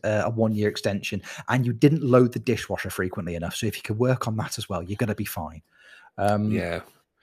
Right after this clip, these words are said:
Speaker 1: so that, that for me is gonna be really exciting 'cause I, I think it, it seems like it's going to be an evolution of the, um, the Ask Agent availability option that they kind of brought
Speaker 2: Mm-hmm.
Speaker 1: in in F M twenty-two.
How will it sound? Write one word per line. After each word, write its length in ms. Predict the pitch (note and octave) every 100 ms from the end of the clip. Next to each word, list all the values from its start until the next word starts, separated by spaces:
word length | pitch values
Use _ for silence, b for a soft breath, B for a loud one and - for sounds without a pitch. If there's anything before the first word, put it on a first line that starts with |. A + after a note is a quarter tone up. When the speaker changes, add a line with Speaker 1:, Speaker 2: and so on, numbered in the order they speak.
| b
Speaker 1:
so 440 | - - A#2 A#2 A#2 -
that, 280 | D3+ E3
that 200 | C#3 D#3+
for 100 | -
me 220 | C3+ A#2+ G#2
is 200 | A2+ A2
gonna 140 | G#2+
be 80 | G2+
really 220 | G#2 G2
exciting 400 | F#2+ - G2+ F#2+
'cause 160 | G#2+ -
I, 100 | A2+ - B B B B -
I 60 | -
think 260 | C#3+ E3
it, 120 | F3+ - C#3+ - -
it 160 | C#3+ -
seems 400 | - F#3 F#3+ F3+
like 160 | D#3+
it's 120 | - -
going 240 | B2+ B2+
to 80 | A#2
be 560 | A#2 A2+ A2 G#2 A2 -
an 100 | A2+
evolution 560 | A2+ G#2 A2 G#2+ - -
of 100 | -
the, 380 | G2 F#2+ G2 F#2
um, 600 | F#2 F#2 F2+ E2 - - -
the 100 | A2
Ask 240 | G#2 - -
Agent 360 | A2 G#2+ G2+ G2+
availability 520 | G#2 G#2+ A2+ A#2+ C#3
option 420 | C3 - D3+ D#3 - _
that 200 | C3+ A2+
they 80 | -
kind 140 | - G#2+
of 40 |
brought 200 | A2 G#2
Speaker 2:
Mm-hmm. 80 | C3
Speaker 1:
in 60 | G2
in 60 |
F 140 | G2 G#2+
M 120 | G2+
twenty-two. 460 | - G#2+ G#2+ C3+